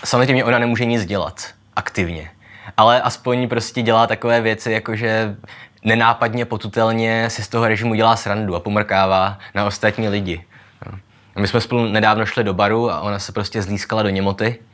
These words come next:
protože Číňani mají obecně nízkou toleranci k alkoholu. Takže druhý den ani nemohla vstát a jít do práce.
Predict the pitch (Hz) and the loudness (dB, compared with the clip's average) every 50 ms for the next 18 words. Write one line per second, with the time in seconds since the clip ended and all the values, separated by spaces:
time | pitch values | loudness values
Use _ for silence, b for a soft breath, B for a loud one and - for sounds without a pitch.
0 | b b b b b _ - 101 95 90 - 110 98 95 98 98 95 95 95 98 | b b b b b _ -8 -6 -6 -4 -4 -2 -2 0 0 0 2 2 2 2
1 | 90 95 92 - - 104 98 98 92 92 95 92 95 90 - - 101 95 98 95 | 2 0 -2 -2 -2 -2 -2 -2 -2 -4 -4 -6 -6 -4 -4 -4 -4 -2 0 0
2 | 95 95 92 - - 92 95 95 95 92 92 92 95 95 98 110 110 - - B | 0 0 0 -2 -2 -2 -2 -2 -2 -4 -4 -2 -2 0 0 -2 -4 -8 -16 B
3 | B B B B B B B B B 113 101 113 107 104 104 101 107 107 107 107 | B B B B B B B B B 0 2 2 2 2 0 0 2 2 2 2
4 | 110 107 107 107 104 101 101 107 113 104 - - - 95 98 104 - - 98 101 | 2 2 2 0 0 0 0 0 0 -2 -2 -2 0 2 2 2 2 -2 -4 -4
5 | 104 107 101 98 - 95 92 92 92 - - 98 101 117 | -2 -2 -4 -4 -2 0 0 0 0 -2 -4 -6 -6 -6